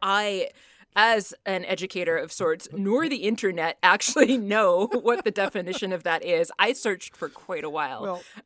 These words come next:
Speaker 1: and could not find a definition for that.
Speaker 2: I mean, nouveau, obviously French for new. Uh,
Speaker 1: <laughs> I
Speaker 2: pap
Speaker 1: don't
Speaker 2: is
Speaker 1: know.
Speaker 2: just sort of slang for garbage, I guess.
Speaker 1: Is it?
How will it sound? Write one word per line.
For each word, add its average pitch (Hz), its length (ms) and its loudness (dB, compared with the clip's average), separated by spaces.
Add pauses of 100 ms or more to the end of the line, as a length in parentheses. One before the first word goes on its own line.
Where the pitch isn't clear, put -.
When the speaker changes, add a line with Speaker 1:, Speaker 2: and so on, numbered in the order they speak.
Speaker 1:
and 180 200 -6
could 196 180 0
not 190 180 0
find 165 380 -2
a 165 80 -6
definition 156 540 -6
for 165 160 -8
that. 139 160 -2
Speaker 2:
I 147 60 -8
mean, 147 300 -8
nouveau, 147 480 -4
obviously 139 480 -6
French 139 380 -8
for 123 160 -8
new. 117 480 -4 (540)
Uh, 123 140 -10
Speaker 1:
<laughs> - 40 -12
I 233 40 0
Speaker 2:
pap 165 260 -2
Speaker 1:
don't 160 80 -4
Speaker 2:
is 139 40 -6
Speaker 1:
know. 139 120 -6
Speaker 2:
just 151 200 -8
sort 135 200 -6
of 110 280 -10 (260)
slang 131 680 -10
for 104 400 -10 (460)
garbage, 113 540 -6
I 92 120 -12
guess. 113 640 -12 (220)
Speaker 1:
Is 214 140 -10
it? 403 300 -6